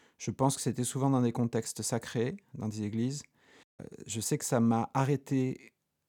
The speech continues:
euh, physiquement, que ça m'a cueilli d'entendre, euh, certains, certains accords, certains, certains moments. Et après, j'ai continué mon chemin. Je me suis pas, j'ai pas identifié ça tout de suite comme quelque chose qui était pour moi,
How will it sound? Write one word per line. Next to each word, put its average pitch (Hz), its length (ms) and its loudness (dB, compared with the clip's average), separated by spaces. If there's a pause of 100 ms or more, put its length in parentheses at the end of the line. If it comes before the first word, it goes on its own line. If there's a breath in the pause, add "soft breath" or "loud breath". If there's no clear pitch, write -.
euh, 98 260 -4
physiquement, 131 760 0
que - 160 -6
ça 107 120 0
m'a 104 500 0 (540 soft breath)
cueilli 143 500 2 (200)
d'entendre, 120 600 0
euh, 104 160 2
certains, 107 840 -2 (160)
certains 110 600 -4
accords, 113 480 0
certains, 101 540 -6 (220)
certains 113 300 -2
moments. 117 320 2 (340 loud breath)
Et 107 80 -2
après, 123 220 4
j'ai 123 120 4
continué 113 340 0
mon 107 140 2
chemin. 135 280 2
Je 131 120 -2
me 101 40 0
suis - 180 -8
pas, 104 460 0 (420 soft breath)
j'ai 113 120 0
pas - 220 2
identifié 135 560 2
ça 123 180 0
tout - 120 -10
de - 40 -8
suite 135 220 -2
comme 113 180 2
quelque 113 220 -4
chose 117 220 -2
qui - 100 -2
était 123 140 -2
pour - 240 -2
moi, 131 340 4